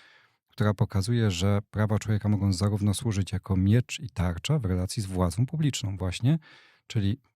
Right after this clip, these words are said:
tarcza chroniąca nas przed nadużyciami władzy, ale także miecz pozwalający nam czegoś domagać się od władzy, czyli walczyć niejako z, e,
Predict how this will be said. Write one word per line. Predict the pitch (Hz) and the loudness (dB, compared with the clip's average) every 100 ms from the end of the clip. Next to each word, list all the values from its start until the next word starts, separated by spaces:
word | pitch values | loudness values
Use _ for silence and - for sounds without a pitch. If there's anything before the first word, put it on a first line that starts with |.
| _ _ | _ _
tarcza | 113 123 - 87 80 - | 4 4 2 -6 -8 -6
chroniąca | - 95 101 90 90 | 2 4 6 4 2
nas | 90 - | 0 -4
przed | - | -6
nadużyciami | 98 90 92 98 98 98 92 | -4 -2 -4 -2 0 2 0
władzy, | 82 87 87 - 175 - _ _ _ | 0 -2 0 0 -2 -2 _ _ _
ale | 90 92 | -2 0
także | 95 92 90 | 0 -2 0
miecz | 95 147 170 - | 2 4 2 -4
pozwalający | - 95 95 98 117 - | -6 -2 0 2 0 0
nam | 117 | 0
czegoś | - 107 113 - _ _ | 0 0 -2 -6 _ _
domagać | 104 104 127 90 - | 6 8 8 4 -2
się | - | -4
od | 80 | -4
władzy, | 87 85 - | -2 -4 -4
czyli | 117 104 | -6 -6
walczyć | 90 104 113 - 101 - | -2 2 0 0 -6 -4
niejako | 95 90 87 - 92 | -2 0 0 -2 -6
z, | - - | -6 -4
e, | 98 | -4